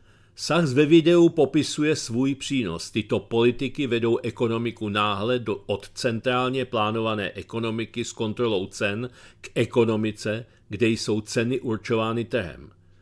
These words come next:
Tento proces se často označuje jako šoková terapie. Z přiloženého grafu vyplývá, že po nástupu šokové terapie v roce devatenáct set devadesát jedna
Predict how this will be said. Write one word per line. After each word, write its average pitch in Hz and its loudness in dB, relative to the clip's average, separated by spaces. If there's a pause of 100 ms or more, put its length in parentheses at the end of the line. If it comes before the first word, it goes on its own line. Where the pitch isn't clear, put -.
(220)
Tento 117 2
proces 131 0
se - -6
často - -4
označuje 101 -4
jako 98 -6
šoková 101 -2
terapie. 101 -6 (2000)
Z - -12
přiloženého 170 4
grafu 170 2
vyplývá, 139 2
že 117 0
po 127 -2
nástupu 127 -2
šokové 131 2
terapie 120 0
v 92 -4
roce 98 -4
devatenáct 107 -2
set 120 -4
devadesát 104 -4
jedna 92 -6